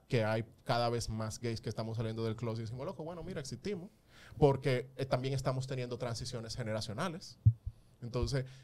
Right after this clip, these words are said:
sí creo que es algo que va a ser, no, no espero que sea diferente, porque todavía hay mucha resistencia, no con el tema L G B T. Trata tú de que alguna marca ponga una valla que le diga a las mujeres que está bien estar soltera y que no tienen que parir.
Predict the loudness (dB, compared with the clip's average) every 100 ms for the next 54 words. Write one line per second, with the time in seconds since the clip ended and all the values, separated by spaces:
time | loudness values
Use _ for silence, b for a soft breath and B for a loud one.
0 | B -6 -4 -2 -2 -2 -6 -4 -4 -2
1 | -4 -4 -6 -4 -2 -2 -2 -4 -2 -4
2 | -2 -2 -2 -2 0 -2 -2 -6 -8 -2
3 | 0 0 2 2 2 0 -2 -2 -2 -2
4 | -4 -4 -4 -4 -8 B B -2 4 4
5 | 4 4 2 4 4 4 2 0 -2 -8
6 | -14 B B 2 2 2 0 -2 -2 -2
7 | -4 -2 0 0 -2 -2 -2 -2 -2 -4
8 | -2 -2 -2 -2 0 0 0 -2 -2 -2
9 | 0 0 0 0 -2 -2 -2 -2 -2 -4
10 | -6 B B 2 4 2 0 -2 -2 -2
11 | 0 0 0 -2 -2 -2 -2 -2 -2